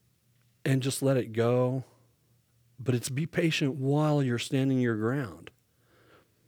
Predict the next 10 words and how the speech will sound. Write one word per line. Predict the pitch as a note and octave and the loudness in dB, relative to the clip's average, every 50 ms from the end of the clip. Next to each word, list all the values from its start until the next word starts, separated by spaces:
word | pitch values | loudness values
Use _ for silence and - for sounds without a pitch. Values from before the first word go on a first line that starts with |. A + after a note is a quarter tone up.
| _ _ _ _ _ _ _ _ _ _ _ _ - - _ _ _ - | _ _ _ _ _ _ _ _ _ _ _ _ -20 -20 _ _ _ -4
<clears throat> | - - - - - D#3+ C3+ C3 A#2+ G#2+ G2 F2+ E2+ D#2 - _ _ _ _ _ _ _ _ _ _ _ _ _ _ _ _ - - _ - _ _ _ - - _ _ | -4 -2 0 2 2 2 2 2 -2 -6 -8 -10 -14 -18 -20 _ _ _ _ _ _ _ _ _ _ _ _ _ _ _ _ -20 -20 _ -20 _ _ _ -20 -20 _ _
"For | - - - A#2 | -8 -2 0 0
the | G#2+ A2 | 0 0
coming | - - A#2+ B2 B2+ C3 | -2 -2 0 0 2 2
of | B2+ A#2+ | 2 2
the | A#2+ | 2
Lord | B2 C3 D3+ F3+ G3 | 4 6 6 6 6
is | F#3+ E3+ D3 | 6 6 4
at | A#2+ G#2+ A2+ | 4 4 4
hand. | D3 F3+ G3+ F#3 D#3 D#3 D3 | 2 2 2 2 0 -2 -2